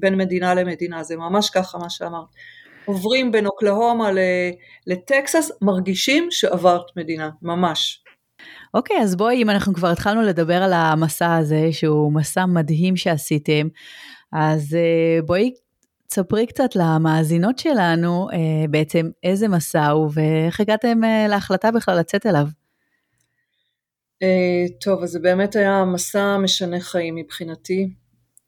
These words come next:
Speaker 1: אחת המתנות הכי גדולות שנתתי לעצמי בחיים. אז גרנו בפלורידה עם שלושת היל-, בעצם כבר היו לנו ארבעה ילדים, נולד גם
Speaker 2: מהמם.
Speaker 1: הרביעי, והרגשתי מאוד לא שייכת, ויום אחד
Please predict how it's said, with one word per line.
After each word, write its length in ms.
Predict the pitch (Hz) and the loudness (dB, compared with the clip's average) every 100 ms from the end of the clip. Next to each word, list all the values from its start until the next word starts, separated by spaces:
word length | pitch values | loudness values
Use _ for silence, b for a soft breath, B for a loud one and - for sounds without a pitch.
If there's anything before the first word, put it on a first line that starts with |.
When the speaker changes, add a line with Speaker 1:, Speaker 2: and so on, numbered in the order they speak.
| 175 | -8
Speaker 1:
אחת 260 | - 185 | -4 -2
המתנות 440 | 196 180 180 175 175 | 0 2 2 0 0
הכי 180 | 175 185 | -4 0
גדולות 320 | 180 175 175 | 4 4 2
שנתתי 440 | 170 160 170 165 | -2 -2 -4 -2
לעצמי 320 | 156 151 - | -4 -4 -6
בחיים. 440 | 147 147 - 147 175 - B B B B B B | -8 -6 -4 -4 -6 -12 B B B B B B
אז 140 | 190 180 | 0 2
גרנו 320 | 208 240 254 | 2 2 0
בפלורידה 520 | 247 - 202 196 185 | -2 0 2 2 0
עם 100 | 175 | -2
שלושת 320 | - 190 - | -4 -6 -2
היל-, 160 | 196 185 - | -2 0 0
בעצם 260 | 185 202 214 | 0 0 0
כבר 180 | 208 170 | -2 0
היו 140 | 175 | 0
לנו 200 | 185 185 | 2 0
ארבעה 260 | 156 151 147 | -2 0 0
ילדים, 400 | 143 143 147 226 - | 0 -4 -6 -6 -8
נולד 320 | 160 165 165 | -6 -2 -2
גם 120 | - | 0
Speaker 2:
מהמם. 120 | 185 165 | 0 2
Speaker 1:
הרביעי, 340 | 180 151 339 - - _ _ _ _ _ _ b b b 185 | 0 -2 -6 -10 -18 _ _ _ _ _ _ b b b -4
והרגשתי 460 | 202 190 208 220 226 | -2 0 0 -2 -2
מאוד 260 | 202 196 | 0 0
לא 60 | 208 | 0
שייכת, 520 | - 196 185 185 180 | -2 -2 -2 -4 -6
ויום 300 | 180 220 285 | -2 0 0
אחד 260 | 302 262 | -2 -2